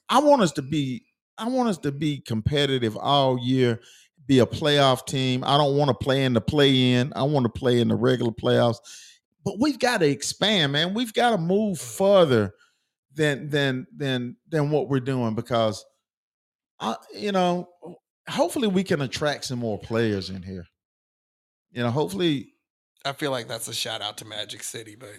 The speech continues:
Speaker 2: you know, that's,
Speaker 1: <laughs>
Speaker 2: that is, <laughs> that's, that's not my department anymore. I graduated. But, um, yeah, I thi-, I think the Hawks, I think they're gonna be all right. I don't know if they're gonna be,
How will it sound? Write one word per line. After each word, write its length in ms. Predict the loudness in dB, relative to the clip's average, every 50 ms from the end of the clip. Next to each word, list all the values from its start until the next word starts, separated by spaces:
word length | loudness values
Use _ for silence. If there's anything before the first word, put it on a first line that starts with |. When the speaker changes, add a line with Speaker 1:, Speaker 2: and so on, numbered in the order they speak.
| -18
Speaker 2:
you 140 | -16 -16 -16
know, 200 | -16 -18 -16 -8
that's, 340 | -2 0 2 2 2 0 -2 -4
Speaker 1:
<laughs> 920 | -4 -6 -6 -8 -8 -8 -8 -8 -10 -10 -14 -14 -16 -16 _ _ _ _ -4
Speaker 2:
that 200 | -2 0 4 4
is, 480 | 4 4 2 0 0 0 0 0 -2 -4 -4 -16 -18
<laughs> 200 | -20 -20 -8 -2
that's, 300 | 0 0 0 0 -6 -10 -12 -20 _ -4
that's 180 | -4 -4 -2 2
not 140 | 2 2 4
my 120 | 4 4 2
department 540 | 2 0 2 4 4 4 4 2 2 0
anymore. 380 | 0 -2 -2 -6 -6 -4 -2 -2
I 60 | -2 -2
graduated. 760 | 0 2 2 2 2 0 -2 -4 -2 -4 -4 -4 -8 -14 _ _ _ _ _ -4
But, 220 | 0 0 0 2
um, 360 | 2 0 0 0 -2 -6 -14 _ _ _ _ _ _ _ _ _ _ _ _ _ _ _ _ 2
yeah, 200 | 4 4 4 4
I 40 | 2
thi-, 180 | 2 -2 -6 -6 -4 -4
I 80 | -4
think 260 | 0 0 0 0 0 0
the 80 | -2
Hawks, 500 | 0 2 0 0 0 -2 -4 -6 -6 -8 _ _ _ -14 -14
I 60 | -8
think 180 | -6 -6 -6
they're 100 | -6 -8
gonna 160 | -10 -10 -10 -12
be 140 | -12 -10 -10
all 80 | -8
right. 240 | -8 -10 -10 -12 -14 _ _ _ _ _ -6
I 40 | -2
don't 100 | 0 0
know 80 | 0 -2
if 100 | -4 -4
they're 100 | -8 -8
gonna 180 | -8 -8 -10 -10
be, 140 | -12 -18